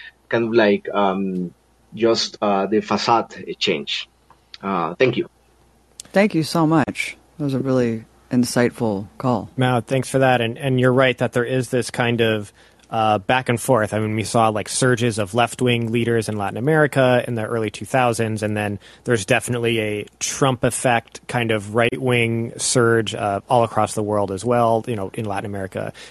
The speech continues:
Speaker 3: and elsewhere. And there really is this back and forth. It's kind of characteristic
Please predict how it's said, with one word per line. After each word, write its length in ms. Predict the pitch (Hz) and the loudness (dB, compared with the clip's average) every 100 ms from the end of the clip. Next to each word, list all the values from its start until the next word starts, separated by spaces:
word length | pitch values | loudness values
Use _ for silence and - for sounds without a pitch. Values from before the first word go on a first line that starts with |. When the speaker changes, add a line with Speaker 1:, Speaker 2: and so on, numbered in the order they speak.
| - | -10
Speaker 3:
and 140 | 117 113 | -6 0
elsewhere. 400 | 131 - 139 131 | 0 2 2 4
And 100 | 139 | 6
there 80 | |
really 240 | 151 180 160 | 6 8 8
is 160 | 147 | 6
this 160 | 127 120 | 4 0
back 240 | - 110 | 0 -2
and 100 | 104 | -2
forth. 300 | - 151 123 | 0 2 2
It's 80 | 113 | 0
kind 160 | - 113 | -4 -4
of 60 | |
characteristic 800 | - 113 104 104 107 - 104 95 | -2 -4 -4 -4 -4 -4 -6 -6